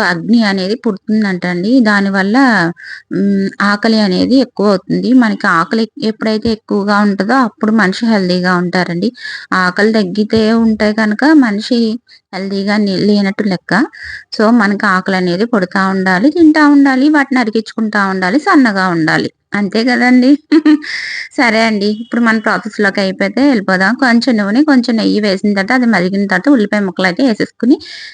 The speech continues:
బాగా మనం ఫ్రై అయితే చేసుకోవాలండి. ఇలాగా నేను బిర్యానీ మసాలా అయితే వేస్తున్నా అండి, ప్యాకెట్లో తీసుకుంటాను నేను. అయితే కడిగేసాను నేను, అవి ఏంటి అలా ఉన్నాయి అనుకోకండి, నేను కడిగే వేస్తానండి అవి. ఆ,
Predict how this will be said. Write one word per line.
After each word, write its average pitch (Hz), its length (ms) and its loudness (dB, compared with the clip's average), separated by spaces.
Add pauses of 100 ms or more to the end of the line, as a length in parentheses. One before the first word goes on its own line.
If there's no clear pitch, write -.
(160)
బాగా 180 500 2 (440)
మనం 208 240 0
ఫ్రై 208 220 0
అయితే 185 220 -2
చేసుకోవాలండి. 185 800 -2 (480)
ఇలాగా 208 340 -2
నేను 254 240 4
బిర్యానీ 208 440 0
మసాలా 214 460 -2
అయితే 196 220 -2
వేస్తున్నా 190 400 -2
అండి, 190 180 -2
ప్యాకెట్లో 214 520 0 (520)
తీసుకుంటాను 202 600 0
నేను. 185 240 0 (100)
అయితే 202 200 -2
కడిగేసాను 208 580 0
నేను, 185 200 0
అవి 220 220 0
ఏంటి 196 240 -2
అలా 190 220 -2
ఉన్నాయి 196 240 -2
అనుకోకండి, 180 560 -2 (460)
నేను 214 180 -6
కడిగే 196 320 0
వేస్తానండి 185 640 0
అవి. 180 280 0 (600)
ఆ, 190 60 0